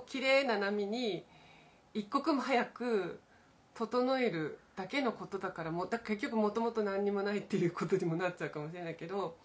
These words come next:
だからなんか、うん、なんかそんな感じなので、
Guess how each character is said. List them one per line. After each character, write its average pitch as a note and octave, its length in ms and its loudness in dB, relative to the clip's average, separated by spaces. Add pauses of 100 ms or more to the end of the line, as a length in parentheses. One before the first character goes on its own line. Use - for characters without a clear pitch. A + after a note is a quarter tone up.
(680)
だ C#4 100 2
か B3+ 200 2
ら C4+ 240 6
な F#3+ 140 2
ん F3+ 100 -4
か、 - 440 -6 (1500)
う - 20 -12
ん、 F3 40 -6
な F#3 140 0
ん E3 40 -2
か D3 160 -4
そ E3 160 -6
ん E3+ 60 -2
な E3+ 100 -2
感 G3 320 2
じ F3+ 220 -2
な G#3 80 6
の F#3 180 4
で、 G3+ 260 0